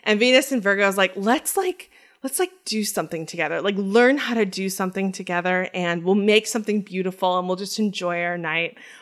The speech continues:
Or, or, you know, "Why don't we find the best restaurant, like, the perfect place, the perfect ambiance,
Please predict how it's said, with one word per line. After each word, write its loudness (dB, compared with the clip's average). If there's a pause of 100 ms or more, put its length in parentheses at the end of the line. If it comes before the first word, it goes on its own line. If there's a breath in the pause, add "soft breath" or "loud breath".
Or, 2 (220 soft breath)
or, 2
you 0
know, -2
"Why 0
don't 0
we -4
find 2
the 2
best -2
restaurant, 0
like, -4
the -6
perfect -6
place, 0
the -12
perfect -10
ambiance, -4